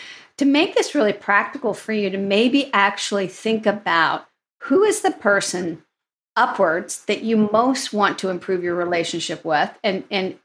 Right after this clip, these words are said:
perhaps it very well is your boss, but it could be your boss's boss or could be your boss's peer, right?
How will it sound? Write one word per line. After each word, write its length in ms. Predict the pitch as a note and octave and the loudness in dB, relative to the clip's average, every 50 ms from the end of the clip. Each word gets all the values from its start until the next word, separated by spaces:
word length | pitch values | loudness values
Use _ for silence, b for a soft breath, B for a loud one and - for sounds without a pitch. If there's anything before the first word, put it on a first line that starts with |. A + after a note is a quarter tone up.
| _ | _
perhaps 480 | - - G3 - - G#3+ A3 A3 - - | -4 -4 -2 0 2 0 0 2 0 -2
it 100 | G#3+ G#3+ | -2 -2
very 400 | G3 F#3 G#3 G#3 G#3 G#3+ G#3 G3+ | -2 0 2 2 4 2 2 0
well 420 | G3 F#3+ G3 F#3+ F#3+ E3+ - - - | 0 2 2 4 4 2 0 -4 0
is 260 | G#3+ A#3 C#4+ C4 A#3 | 0 2 2 0 -2
your 160 | A#3 G3 E3+ | -2 -2 -4
boss, 600 | E3 - - D3 C3+ D#3 A3+ - - - - - _ _ _ _ _ _ _ _ _ | -4 -2 -2 0 2 2 2 0 -2 -8 -14 -18 _ _ _ _ _ _ _ _ _
but 100 | - - | 2 2
it 120 | E4 - - | 2 2 2
could 240 | - F4 G4 G4 | 0 0 0 2
be 100 | F4+ D#4+ | 2 2
your 180 | C#4+ C4+ C4 A#3 | 4 4 2 0
boss's 420 | G3 A3+ B3+ D#4+ A4+ - C#4 F#3+ | 2 2 4 4 2 2 -2 -4
boss 340 | - - D3+ D#3 D#3 D#3 - | -4 -4 -4 -4 -4 -4 -4
or 60 | F#3 | -6
could 240 | F#3 - D4 C#4+ A#3 | -2 0 0 0 2
be 80 | A3+ C#4+ | 2 2
your 140 | C4+ C4+ A#3+ | 2 2 2
boss's 460 | G#3 A3+ A3+ G3+ - - G3 F3 - | 2 4 4 2 2 0 -6 -8 -10
peer, 480 | - - D#4+ F4+ D4+ F#3+ C#3+ - - - | -2 0 2 4 4 2 2 0 -4 -4
right? 400 | - F3+ F3 F#3+ A3+ A#3 - - | 0 2 2 2 2 0 -4 -10